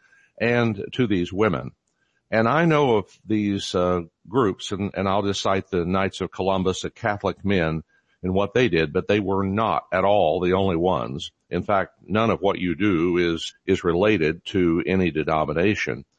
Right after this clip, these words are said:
But they would actually,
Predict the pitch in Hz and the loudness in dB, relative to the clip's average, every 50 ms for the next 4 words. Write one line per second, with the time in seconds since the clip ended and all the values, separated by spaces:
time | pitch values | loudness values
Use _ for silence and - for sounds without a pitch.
0 | _ _ _ _ _ _ _ _ _ 110 113 113 113 - _ _ _ _ _ _ | _ _ _ _ _ _ _ _ _ -2 -2 -2 -2 -6 _ _ _ _ _ _
1 | _ - - - 123 147 190 226 226 175 123 110 110 127 147 147 - - - - | _ -10 -2 2 4 4 4 4 4 2 4 4 2 2 0 -2 -4 -8 -4 0
2 | 113 113 113 113 110 107 107 107 107 104 - | 2 2 4 4 2 2 2 2 0 0 -2